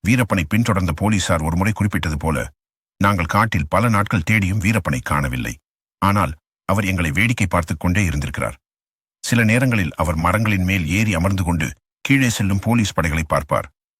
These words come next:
அப்போது குரங்குகள் கத்துவதை தனது சாதகமாக பயன்படுத்தி தனது இடத்தை கண்டறிய முடியாதபடி மர்மமான சத்தங்களை எழுப்புவார்.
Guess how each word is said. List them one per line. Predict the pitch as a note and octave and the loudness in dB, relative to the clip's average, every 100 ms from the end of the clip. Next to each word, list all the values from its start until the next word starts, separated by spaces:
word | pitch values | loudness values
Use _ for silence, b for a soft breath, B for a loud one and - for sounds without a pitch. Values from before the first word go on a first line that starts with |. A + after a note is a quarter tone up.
| _ _ - | _ _ -4
அப்போது | E2+ G2+ F2 | -4 0 -2
குரங்குகள் | E2 B2 B2+ A2 F2+ | 2 2 2 2 0
கத்துவதை | E2+ - F#2 D#2+ D2 | -2 -2 -2 -2 0
தனது | F2+ E2+ D#2 | 0 0 0
சாதகமாக | E2+ F#2 G2 F#2+ F#2+ | 0 0 0 0 0
பயன்படுத்தி | E2 F#2 G#2 F2+ F#2 D#2+ - _ _ _ - | 0 0 0 -2 -2 -4 -6 _ _ _ -2
தனது | A#2 G#2+ | 0 2
இடத்தை | G2+ C3 A#2+ | 2 0 0
கண்டறிய | - F2+ G#2 A2+ G#2+ | -2 0 2 2 2
முடியாதபடி | F#2+ F2+ E2+ E2 D2 - _ - | 2 2 0 0 -2 -6 _ -4
மர்மமான | F#2 G#2 A2+ A2+ A2+ | 0 2 4 4 2
சத்தங்களை | - E2 F2+ D2+ D2 | -2 -2 -2 0 0
எழுப்புவார். | D2 - C#2 - | -2 -4 -6 -6